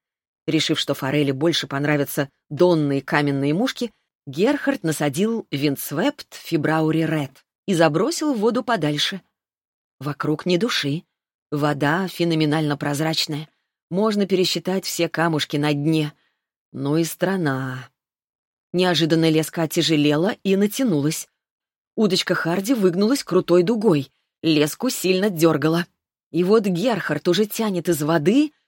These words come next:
чудесную бурую форель. Не особенно большую, но все равно великолепную. Положив удочку на землю, он опустился на колени и схватил рыбину руками.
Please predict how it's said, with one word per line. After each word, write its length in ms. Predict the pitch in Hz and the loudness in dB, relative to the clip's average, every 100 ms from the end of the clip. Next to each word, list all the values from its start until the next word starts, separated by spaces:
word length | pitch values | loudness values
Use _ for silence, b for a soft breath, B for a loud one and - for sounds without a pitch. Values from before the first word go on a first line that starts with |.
| _ | _
чудесную 920 | - 160 170 135 156 175 170 196 190 202 | -6 6 6 6 0 0 -4 0 2 2
бурую 480 | 151 196 220 220 220 | 2 2 2 2 0
форель. 600 | 202 220 247 214 143 - _ _ _ _ | 0 2 2 0 -2 -8 _ _ _ _
Не 140 | 170 170 | -2 0
особенно 440 | 175 196 175 175 | 2 2 4 4
большую, 480 | 165 165 - 185 220 | 4 4 4 2 2
но 200 | 165 165 | 0 -2
все 240 | - 151 | -4 -2
равно 320 | 139 143 135 | -2 0 -2
великолепную. 800 | 135 143 143 180 277 - 156 143 - _ _ _ _ | 0 -2 0 2 2 0 -2 -2 -6 _ _ _ _
Положив 420 | 147 170 175 233 | 0 0 0 -2
удочку 360 | 233 208 - 151 | 0 -2 -2 -2
на 140 | 156 | 0
землю, 440 | 151 131 139 208 285 _ _ - | 0 0 0 0 -4 _ _ -4
он 120 | 151 | -2
опустился 500 | 139 151 - 160 160 | 0 -2 0 0 0
на 80 | 160 | 0
колени 500 | 156 156 226 254 - | 2 2 2 -2 -6
и 100 | 226 | -6
схватил 580 | 220 - 143 - 226 233 | -6 0 0 0 0 0
рыбину 440 | 170 240 220 226 | 2 0 0 2
руками. 640 | 196 180 220 226 165 143 | 2 2 2 0 0 -2